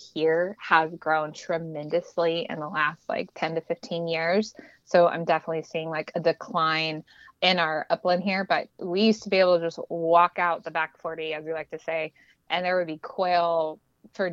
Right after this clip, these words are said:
days, uh, you know, drive not too far up to go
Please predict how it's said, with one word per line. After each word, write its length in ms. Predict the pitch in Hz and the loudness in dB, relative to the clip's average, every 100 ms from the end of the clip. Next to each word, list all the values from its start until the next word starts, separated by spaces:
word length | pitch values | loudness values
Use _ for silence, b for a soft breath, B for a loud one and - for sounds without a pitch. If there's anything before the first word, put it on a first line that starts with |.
| 151 | -4
days, 800 | 170 170 175 175 170 170 170 - - | 0 2 4 2 0 -2 -8 -20 -10
uh, 300 | 170 156 156 - - - | -6 -6 -8 -12 -20 -12
you 100 | 180 | -8
know, 100 | 165 | -8
drive 400 | - 185 185 180 | 0 4 4 2
not 240 | 180 - | -2 -2
too 140 | - 214 | -2 0
far 280 | 190 180 | 2 2
up 180 | 180 175 | 2 0
to 140 | - 180 | -4 -2
go 320 | 170 165 165 | 0 0 -2